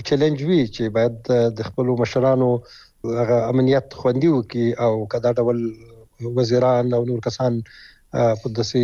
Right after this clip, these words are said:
اسانۍ سره وژل کیږي چې خپلو دفترونو ته بریدګر پسې ورځي، نو دا خو یو چیلنج ده. او طالبان همیشه د دوی مشران، اه، زموږ معلومات دا دي چې ډیر کوشش کوي چې داسې ځایونو کې څرګند نه شي چې د داعشیانو هدف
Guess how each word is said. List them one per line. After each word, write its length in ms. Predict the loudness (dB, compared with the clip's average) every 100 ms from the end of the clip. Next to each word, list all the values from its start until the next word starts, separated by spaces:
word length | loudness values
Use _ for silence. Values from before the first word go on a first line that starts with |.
| 0
اسانۍ 280 | 0 2 2
سره 280 | 2 0 2
وژل 300 | 2 0 -2
کیږي 260 | 0 0 0
چې 60 | -4
خپلو 280 | -6 -4 -2
دفترونو 480 | -2 -2 0 2 2
ته 280 | 2 2 0 -10 _ _ -2
بریدګر 340 | 0 2 0
پسې 220 | -2 -4 0
ورځي، 280 | -2 0
نو 200 | 0 0
دا 140 | 0 0
خو 180 | 0 0
یو 280 | 2 0
چیلنج 420 | -2 -2 0 0 0
ده. 180 | 2 2 0 -4
او 220 | -8 -8
طالبان 640 | -6 -4 0 0 2 0 -4 -20 -20 _
همیشه 540 | 0 0 2 2 2
د 100 | 0
دوی 140 | -4 -4
مشران، 420 | -2 0 2 2 0 -4
اه، 180 | -6 -2
زموږ 240 | -2 0
معلومات 360 | 2 2 2 0
دا 160 | 0
دي 120 | 0 -2
چې 140 | -6 -2
ډیر 200 | -2 -2
کوشش 340 | -6 -6 -4
کوي 220 | -2 -2
چې 120 | -4
داسې 260 | -2 -2 -2 -8
ځایونو 200 | -6 -6
کې 120 | -8 -6
څرګند 260 | -4 0
نه 100 | 0
شي 180 | 0 -4
چې 260 | -2 -2 -2 -6 -20 -20 _ -2
د 240 | 2 2
داعشیانو 520 | 2 0 2 0 2
هدف 280 | 0 0 0